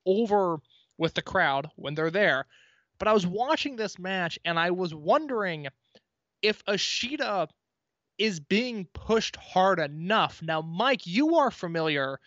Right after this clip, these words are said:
with the Adam Ryland world of E W R and T E W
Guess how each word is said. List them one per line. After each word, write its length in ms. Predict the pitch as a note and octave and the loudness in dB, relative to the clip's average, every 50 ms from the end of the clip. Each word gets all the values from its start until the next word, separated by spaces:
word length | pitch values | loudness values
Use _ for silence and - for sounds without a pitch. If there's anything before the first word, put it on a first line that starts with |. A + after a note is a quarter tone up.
| - - _ _ _ | -20 -20 _ _ _
with 360 | - D#3+ D#3 D3+ C#3 C3+ - _ - D#3+ - | -2 0 2 2 2 0 -2 _ -18 -14 -8
the 440 | D#3 C#3+ C3+ C3 B2+ C3+ C3+ C3 - - - _ _ _ _ _ _ _ _ _ _ - | -6 -4 -4 -4 -6 -8 -10 -12 -12 -16 -20 _ _ _ _ _ _ _ _ _ _ 0
Adam 340 | E3+ F3+ F#3+ G3 G3 F#3 | 2 2 2 0 -2 -4
Ryland 460 | D#3+ D3+ E3 E3+ F3 F#3 F3+ F3+ F3 E3 | -6 -4 -2 -2 -2 -2 -4 -6 -8 -8
world 380 | D3+ D#3 E3 E3 E3+ E3+ D#3 | -8 -6 -6 -4 -4 -6 -6
of 80 | D3+ - _ | -10 -14 _
E 140 | F3 F#3 | -8 -4
W 340 | F3+ F3+ E3+ E3+ E3 D#3+ D#3+ | -4 -4 -4 -4 -6 -4 0
R 200 | E3 E3 E3+ E3 | 0 2 2 0
and 120 | D#3 D#3 - | -2 -6 -10
T 140 | - - | -14 -14
E 220 | F#3 F#3 F#3 F3 F3 | -12 -12 -10 -10 -6
W 560 | C#3+ D#3 D#3 D#3 E3+ E3+ D#3+ D#3 D#3 D3+ D3 | -2 0 0 0 0 -4 -4 -4 -4 -6 -8